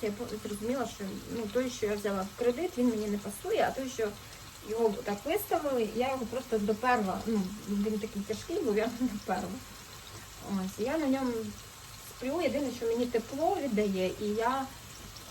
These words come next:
е, від нього тепло йде, а мені треба, я люблю, ну, взагалі, чому я люблю спати на підлозі, тому що на підлозі, м, більш йде такий, м, е,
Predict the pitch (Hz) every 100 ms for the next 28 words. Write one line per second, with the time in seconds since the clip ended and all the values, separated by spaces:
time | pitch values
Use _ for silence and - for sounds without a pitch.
0 | 185 208 208 196 214 226 220 220 233 269
1 | 349 247 185 - - 202 240 247 240 226
2 | 226 220 233 214 240 226 190 220 214 208
3 | 196 202 - 247 233 202 202 196 202 -
4 | 196 196 208 247 320 440 247 226 262 233
5 | 220 - 233 269 247 220 208 - - 208
6 | 202 233 240 247 - 190 175 208 220 220
7 | 226 202 208 190 190 185 - - - -
8 | - - - - -